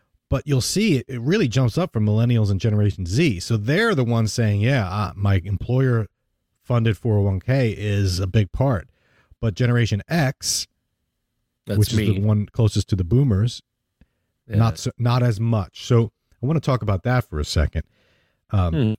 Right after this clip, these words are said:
Speaker 1: we, we gotta keep in mind that the boomers, the four oh one Ks didn't really start until the nineties. So the boomers didn't have,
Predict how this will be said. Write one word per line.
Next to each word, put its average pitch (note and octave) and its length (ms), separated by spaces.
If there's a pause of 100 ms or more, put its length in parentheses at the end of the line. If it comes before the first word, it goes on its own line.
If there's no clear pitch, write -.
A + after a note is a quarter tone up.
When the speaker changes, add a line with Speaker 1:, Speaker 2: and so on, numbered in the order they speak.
(160)
Speaker 1:
we, A2 200
we A2+ 120
gotta A#2 160
keep B2 180
in G#2+ 80
mind G#2 260
that F2+ 100
the F#2+ 60
boomers, A#2 580
the F2+ 160 (120)
four D#3 200
oh - 20
one A#2+ 160
Ks B2 320
didn't B2+ 180
really A2 280
start G#2+ 360
until G2+ 280
the F#2 100
nineties. G2 580 (960)
So G#2 260
the G2 100
boomers A2+ 540
didn't G#2 240
have, G2 560